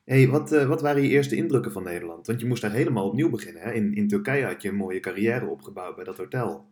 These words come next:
Maar in Nederland, ja, begon je echt weer vanaf nul.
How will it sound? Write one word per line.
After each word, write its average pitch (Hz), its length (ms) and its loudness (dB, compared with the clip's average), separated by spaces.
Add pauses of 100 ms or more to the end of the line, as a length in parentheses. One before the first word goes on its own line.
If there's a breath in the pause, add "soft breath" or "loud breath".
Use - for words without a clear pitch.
(420 soft breath)
Maar 104 200 -4
in 101 100 0
Nederland, 107 760 0 (160)
ja, 101 220 -10
begon 98 260 -4
je 90 80 -4
echt 104 220 -8
weer 90 160 -6
vanaf 87 240 -12
nul. 110 380 -4